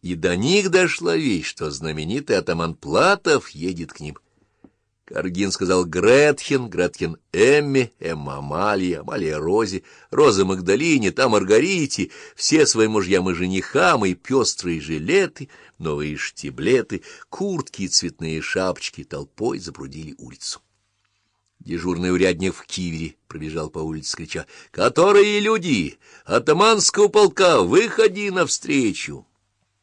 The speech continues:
Из домов там и сям начали показываться высокие фигуры казаков сотни Зазерского. Кивера с ярко-голубыми шлыками, чекмени тонкого немецкого сукна — все было новое, с иголочки,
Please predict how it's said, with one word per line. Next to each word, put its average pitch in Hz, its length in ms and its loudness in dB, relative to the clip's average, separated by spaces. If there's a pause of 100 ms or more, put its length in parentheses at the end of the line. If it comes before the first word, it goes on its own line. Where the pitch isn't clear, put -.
(1000)
Из 95 200 -6
домов 120 380 2
там 127 260 2
и 117 40 0
сям 123 360 2
начали 101 300 -2
показываться 98 560 -2
высокие 92 420 -4
фигуры 95 380 -4
казаков 95 680 0 (180)
сотни - 500 2
Зазерского. 82 760 -2 (340)
Кивера 104 680 2
с - 160 2
ярко-голубыми 120 800 0
шлыками, 107 800 -6 (300)
чекмени 131 680 0
тонкого 143 540 2
немецкого 143 560 0
сукна — 135 440 0 (240)
все - 240 2
было 87 280 4
новое, 110 640 0 (180)
с - 280 -2
иголочки, 95 680 -2